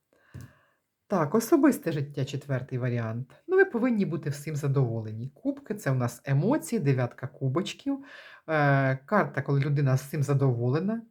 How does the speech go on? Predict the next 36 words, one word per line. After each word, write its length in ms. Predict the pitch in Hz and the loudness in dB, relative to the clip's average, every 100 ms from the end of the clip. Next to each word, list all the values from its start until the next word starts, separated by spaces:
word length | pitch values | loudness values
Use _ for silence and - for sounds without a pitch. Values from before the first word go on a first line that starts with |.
| _ | _
і 80 | 220 | -2
в 20 | |
матеріальному, 760 | 190 - 135 127 127 156 196 202 | 0 2 2 4 2 2 0 0
і 60 | 170 | 2
в 60 | |
емоційному 640 | 156 139 143 143 127 120 117 | 4 4 2 0 0 0 -4
стані. 540 | - - 196 247 220 | -8 0 2 2 0
Нічого 460 | 208 247 - 185 143 | 2 0 2 4 4
не 100 | 135 | 4
захочеться 560 | 127 135 139 - - 123 | 2 0 -4 -6 -8 -2
вам 200 | 123 123 | 0 2
мінять, 520 | 135 160 233 285 - - _ | 2 2 0 0 -8 -20 _
хай 220 | - 156 | -2 -2
все 220 | 143 - | 0 0
буде 240 | 139 135 135 | 2 2 0
так 340 | - 151 131 | 0 0 0
же 140 | 120 - | -2 -4
гарно, 440 | 139 170 247 240 | 0 2 2 2
як 440 | 170 127 151 143 - | 0 0 -2 -2 -8
і 40 | |
є, 320 | 156 127 113 - | -4 -2 -4 -6
скажете 540 | - 120 120 123 120 | -10 -8 -6 -6 -8
ви. 260 | 113 113 139 _ _ - - - - 85 _ _ _ | -8 -8 -12 _ _ -20 -20 -18 -16 -16 _ _ _
Так, 680 | - 175 127 202 139 - - _ _ _ _ _ _ _ _ | -2 0 2 0 -6 -16 -20 _ _ _ _ _ _ _ _
здоров'я, 840 | 160 196 320 262 202 180 190 202 - _ _ | -2 4 4 4 2 2 0 -2 -6 _ _
королева 460 | 180 170 175 180 208 | -4 -2 2 4 4
мечів. 600 | 262 - - 190 180 185 _ | 0 -4 -6 -4 -4 -6 _
Е, 280 | 165 160 160 | -2 2 4
вам 320 | 156 160 196 | 6 4 2
прийдеться, 380 | 226 240 247 254 | 0 0 0 -2
можливо, 460 | 220 151 165 208 208 | -2 0 0 0 -2
піти 420 | 165 143 - 214 | -8 -8 -8 -4
до 220 | 156 185 | 0 0
дв-, 260 | 190 185 143 | 2 -2 0
до 140 | 175 | 0
врача. 560 | 208 208 - 151 131 | 2 0 0 -2 -2